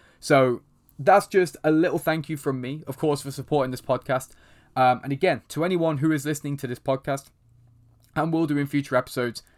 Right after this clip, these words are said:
uh, you know, I'm gonna keep talking about this free download, this free Facebook group and stuff like that. But basically, no one is gonna know about this unless you are listening to this podcast. So,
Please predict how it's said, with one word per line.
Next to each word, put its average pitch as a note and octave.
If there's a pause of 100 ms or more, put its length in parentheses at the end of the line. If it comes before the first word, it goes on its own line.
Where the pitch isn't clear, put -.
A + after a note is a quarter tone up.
(260)
uh, A#2
you B2
know, A2+
I'm C#3
gonna C#3
keep D3
talking C#3+
about B2+
this A#2+
free A2+
download, D#3
this C3
free A#2
Facebook C3
group C3
and B2+
stuff -
like G#2
that. A2+ (360)
But C#3+
basically, D#3 (1000)
no F3
one E3+
is D3+
gonna C#3+
know C#3+
about B2
this A#2
unless C3
you C3
are B2
listening A#2
to -
this G#2
podcast. - (320)
So, G#2+